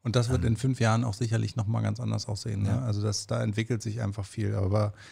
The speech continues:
Speaker 1: ich find's auch deswegen ein schönes Beispiel. Wie gesagt, die zu kaufen gibt's jetzt schon eine Weile. Und was so unter der Haube passiert, d-, ähm, vielleicht merkt man's nicht oder man merkt's,
Speaker 2: Mhm.
Speaker 1: wenn man sich damit beschäftigt, aber da passiert halt was. Also die
Speaker 2: Mhm.
Speaker 1: Systeme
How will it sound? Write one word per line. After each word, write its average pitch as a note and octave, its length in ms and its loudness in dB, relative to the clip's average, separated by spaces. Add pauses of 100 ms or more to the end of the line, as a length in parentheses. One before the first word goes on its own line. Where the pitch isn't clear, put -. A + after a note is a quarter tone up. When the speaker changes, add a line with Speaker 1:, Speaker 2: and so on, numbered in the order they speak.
(120)
Speaker 1:
ich A2 120 -2
find's C#3 200 0
auch B2 80 2
deswegen C3 340 2
ein A#2+ 60 2
schönes B2 260 2
Beispiel. A2+ 480 2
Wie A2 80 0
gesagt, G#2+ 400 0
die G#2+ 140 -2 (320)
zu - 100 -10
kaufen C#3 320 2
gibt's A#2+ 220 -2
jetzt A2 180 0
schon A2 140 4
eine A2 80 2
Weile. D3+ 480 2 (640)
Und A2 140 -4
was A#2 120 2
so C3+ 60 -4
unter C3 220 2
der A2 140 4
Haube C#3 240 2
passiert, A#2 640 -2
d-, C3 40 -6
ähm, A2 1120 -2 (140)
vielleicht - 320 -2
merkt A#2 200 2
man's B2 220 0
nicht C#3 200 0
oder A2+ 140 -2
man G2+ 140 0
merkt's, G#2 320 0
Speaker 2:
Mhm. A2 60 0
Speaker 1:
wenn G#2+ 40 2
man G#2+ 100 2
sich G#2 100 -4
damit G#2 180 -2
beschäftigt, A#2 420 -2
aber G2+ 140 -2
da G#2+ 80 2
passiert - 380 -2
halt G2+ 160 -4
was. G2 200 -4
Also G#2+ 160 0
die G#2 60 2
Speaker 2:
Mhm. G#2+ 60 2
Speaker 1:
Systeme A#2 640 2